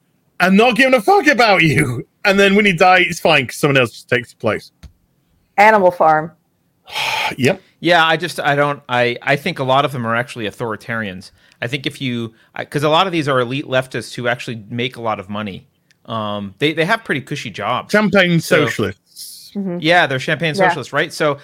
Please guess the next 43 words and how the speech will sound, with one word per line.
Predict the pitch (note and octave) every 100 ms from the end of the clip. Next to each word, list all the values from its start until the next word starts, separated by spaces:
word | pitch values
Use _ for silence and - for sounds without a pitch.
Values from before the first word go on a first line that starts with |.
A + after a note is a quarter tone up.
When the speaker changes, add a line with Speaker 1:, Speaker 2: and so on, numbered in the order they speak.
| _ -
Speaker 3:
so | F#3
I | F#3
think | E3+ A3 - - _
they | F#3 F3+
like, | F3+ G#3 E3+
they'll, | G3+ A#3
they'll | E3 G#3+ F3
virtue | G3 G#3+ A3
signal | A3 F#3 F3
the | C#3
socialism | C3+ F#3 F#3+ E3 C3 B2
thing | C3 A2+
'cause | A2 B2+
it | B2+
makes | C#3+ C3+
them | C#3+
feel | C3+ C#3
good | A#2+ C3 A#2
about | A2 A2 -
caring | B2 A#2+ G#2+
about | A2 G2+
the |
masses, | G#2 G#2 A2+ G#2 F#2+ G2+
in | F#2+
quotes. | - G2 F#2 - _ _ _
Uh, | A2+ A2 G#2+ -
but | C3 C#3 B2+ _ _
actually | E3+ F3+ - F#3 C#3+
what | C#3
they | C3
want | A#2 B2+ C#3 B2 -
is | A2
to | -
be | G#2+ A2+ A2 G#2 G2+ _ _ _ -
part | C#3 B2
of | A2
the |
authoritarian | G#2+ - A#2+ A2 B2+ G#2+ G2
state | - A2 -
apparatus, | G2 G2+ G2+ G#2+ F#2 - -
right? | A2 A#2
This | B2+ C3+
is, | B2